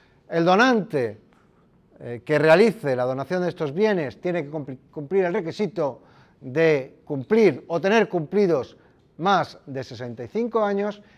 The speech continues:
e igualmente se establece la obligatoriedad por parte de los adquirentes de mantener lo adquirido durante un periodo de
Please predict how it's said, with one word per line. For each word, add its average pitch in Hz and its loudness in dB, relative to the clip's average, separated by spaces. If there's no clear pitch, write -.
e 175 -2
igualmente 190 0
se 151 -12
establece 143 -8
la 147 -2
obligatoriedad 147 -2
por 123 -8
parte 147 -2
de 110 -12
los 120 -8
adquirentes 202 -2
de 135 -6
mantener 143 0
lo 202 0
adquirido 160 -2
durante 131 -4
un 165 -4
periodo 143 -4
de 151 -4